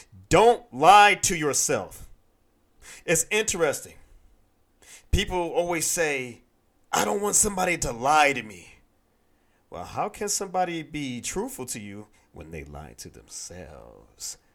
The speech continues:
every waking moment? You can expect truth from somebody who's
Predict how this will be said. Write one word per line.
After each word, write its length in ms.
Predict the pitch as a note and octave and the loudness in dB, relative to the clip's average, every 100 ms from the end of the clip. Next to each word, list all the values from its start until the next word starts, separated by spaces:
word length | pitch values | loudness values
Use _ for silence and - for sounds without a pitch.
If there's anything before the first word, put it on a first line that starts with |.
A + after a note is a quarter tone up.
| _ _ _ _ _ _ _ _ | _ _ _ _ _ _ _ _
every 640 | E2 D#2+ D#2+ F2 E2+ E2+ _ _ _ | -20 -20 -20 -20 -20 -20 _ _ _
waking 720 | B1 C#2+ D2+ - E2 D#2+ D#2 - _ _ - | -20 -20 -20 -20 -20 -20 -20 -20 _ _ -20
moment? 560 | C2+ C2 G1+ G1+ - - _ _ _ _ _ _ _ _ _ _ _ _ _ _ _ _ _ - | -20 -20 -20 -20 -20 -20 _ _ _ _ _ _ _ _ _ _ _ _ _ _ _ _ _ -20
You 120 | G#2+ | -14
can 160 | A#2 | -12
expect 480 | E2+ - - F#2 - | -8 -8 -8 -12 -12
truth 240 | - G2 - | -18 -16 -18
from 180 | F2+ | -16
somebody 840 | - - F2+ C#2+ D#2 C#2+ D2 C#2+ - _ _ | -10 -10 -10 -16 -18 -18 -20 -20 -20 _ _
who's 240 | G#2+ - | -14 -12